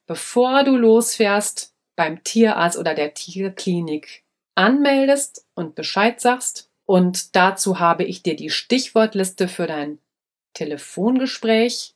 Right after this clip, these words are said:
an die Hand gegeben, dass du dich daran entlanghangeln kannst und auch natürlich jedes Familienmitglied. Und zum Schluss haben wir besprochen, was beim Transport des verletzten Hundes zum Tierarzt oder der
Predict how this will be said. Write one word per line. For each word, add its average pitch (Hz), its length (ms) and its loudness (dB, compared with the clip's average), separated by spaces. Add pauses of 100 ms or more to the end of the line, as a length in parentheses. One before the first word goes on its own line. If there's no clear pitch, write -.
(120)
an 208 160 4
die 196 160 4
Hand 196 240 0
gegeben, 185 640 0 (380)
dass - 200 -4
du - 80 -6
dich - 220 -8
daran 156 340 2
entlanghangeln 202 760 0
kannst 180 380 -2
und 156 200 -12
auch - 180 -6
natürlich 175 720 -4
jedes 175 360 0
Familienmitglied. 190 1080 0 (380)
Und 175 500 0
zum 170 180 -2
Schluss 277 320 2
haben 202 260 2
wir 175 120 2
besprochen, 196 840 0
was 175 260 2
beim 165 240 -2
Transport 196 960 0
des 165 160 -2
verletzten 151 600 -4
Hundes 180 460 0
zum 147 300 -4
Tierarzt 202 580 0
oder 143 380 -4
der 135 200 -6